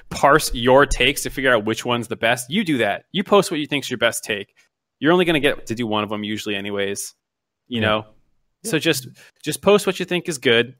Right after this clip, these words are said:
Speaker 1: And if it's good, it's good. And, you know, if I don't pull you for an hour and you've been posting for an hour, then try your second take. And maybe I like that one more, but don't post all three all at once. And then, you know.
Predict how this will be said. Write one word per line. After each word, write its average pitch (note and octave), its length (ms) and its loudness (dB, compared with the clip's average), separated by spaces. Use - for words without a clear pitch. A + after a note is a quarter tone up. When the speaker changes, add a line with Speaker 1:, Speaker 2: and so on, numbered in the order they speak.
Speaker 1:
And C#3 100 0
if C3+ 140 0
it's C3+ 100 -8
good, B2 400 0
it's B2 160 -6
good. G#2 280 -4
And, D3 200 0
you D3+ 100 4
know, C#3+ 200 6
if D3+ 160 0
I D3+ 60 6
don't E3 200 2
pull F3 180 4
you F3 440 2
for E3 220 0
an D3+ 60 2
hour D#3+ 320 4
and D#3 100 0
you've C3 140 -4
been C3 400 0
posting C3 340 -2
for C#3 140 -4
an B2 80 0
hour, D3 220 6
then D3+ 200 4
try C3+ 240 4
your A2+ 120 2
second A#2 300 -2
take. G#2+ 220 -4
And A2+ 60 -8
maybe A2 200 -2
I G#2+ 40 2
like G#2+ 160 -2
that G#2+ 180 0
one G#2 120 -8
more, G#2 200 -2
but A2+ 120 -6
don't D3+ 180 2
post - 260 -2
all A#2 220 2
three A2+ 260 -4
all G#2 160 4
at D#2+ 80 -4
once. G2+ 320 -6
And G#2+ 140 -12
then, G2+ 280 -8
you G#2 220 -6
know. F#2 240 -12